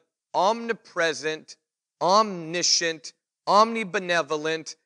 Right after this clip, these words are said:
you know, omnipotent, powerful, eternal being? I can't.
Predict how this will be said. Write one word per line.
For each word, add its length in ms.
you 100
know, 240
omnipotent, 1080
powerful, 580
eternal 500
being? 520
I 80
can't. 500